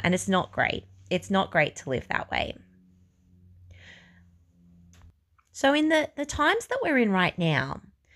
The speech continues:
I don't know if you can relate, or maybe you're listening to this and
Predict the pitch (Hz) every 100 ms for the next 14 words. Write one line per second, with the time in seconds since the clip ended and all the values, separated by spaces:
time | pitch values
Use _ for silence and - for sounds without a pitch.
0 | - - _ _ - 185 233 277 311 311
1 | 311 254 277 226 180 131 127 - 202 202
2 | 208 214 220 233 226 190 180 175 170 170
3 | 156 160 156 160 - 156 147 143 143 -